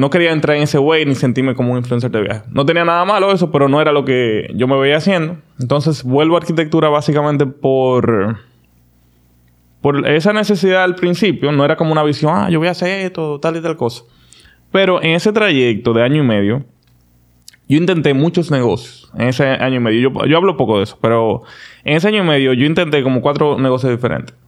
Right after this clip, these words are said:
mientras estaba viajando. De, de una compañía de pastillas para viajeros, que era como un multivitamínico,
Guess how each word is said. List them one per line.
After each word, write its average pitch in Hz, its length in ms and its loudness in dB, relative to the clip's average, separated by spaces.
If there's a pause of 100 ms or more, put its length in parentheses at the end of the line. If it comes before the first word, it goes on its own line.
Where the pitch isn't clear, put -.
(100)
mientras 117 320 -2
estaba 123 220 2
viajando. 117 440 -4 (160)
De, 113 680 0 (460)
de 127 260 0
una 151 140 0
compañía 151 640 0
de 131 140 2
pastillas 135 600 0
para 120 180 -2
viajeros, 147 640 0
que 123 80 -2
era 120 200 0
como 127 160 0
un 123 100 -2
multivitamínico, 127 880 -2